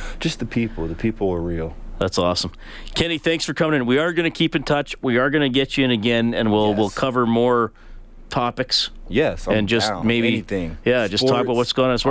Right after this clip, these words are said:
Speaker 2: you,
Speaker 1: Islands.
Speaker 2: are you watching the hockey team? You following the
Speaker 1: Oh,
Speaker 2: Oilers?
Speaker 1: I, okay. I'm from Columbus.
Speaker 2: We're in the last minute, so I gotta, I gotta put you on the,
Speaker 1: Yeah, we're, I'm
Speaker 2: the
Speaker 1: from
Speaker 2: clock.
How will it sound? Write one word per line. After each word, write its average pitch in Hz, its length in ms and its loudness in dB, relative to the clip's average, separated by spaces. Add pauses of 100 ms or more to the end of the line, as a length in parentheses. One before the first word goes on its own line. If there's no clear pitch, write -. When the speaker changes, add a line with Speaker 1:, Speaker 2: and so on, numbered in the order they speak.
Speaker 2:
you, 131 200 4
Speaker 1:
Islands. 127 120 0
Speaker 2:
are 156 40 2
you 151 120 0
watching 175 360 0
the 165 100 2
hockey 214 300 0
team? 240 300 0
You - 60 0
following 175 400 2
the 175 80 4
Speaker 1:
Oh, 175 160 4
Speaker 2:
Oilers? 190 440 0 (340)
Speaker 1:
I, 180 560 4 (100)
okay. 110 460 0 (520)
I'm 123 120 4
from 170 240 0
Columbus. 143 480 0
Speaker 2:
We're 135 80 4
in 151 80 0
the 151 80 2
last 147 340 0
minute, 127 260 0
so 107 160 0
I 107 80 4
gotta, 120 180 2
I 113 100 2
gotta 120 180 2
put - 240 0
you 127 80 2
on 113 160 2
the, 107 160 2
Speaker 1:
Yeah, 156 220 2
we're, 117 280 2
I'm 151 140 2
Speaker 2:
the 156 120 0
Speaker 1:
from 165 100 4
Speaker 2:
clock. 131 240 2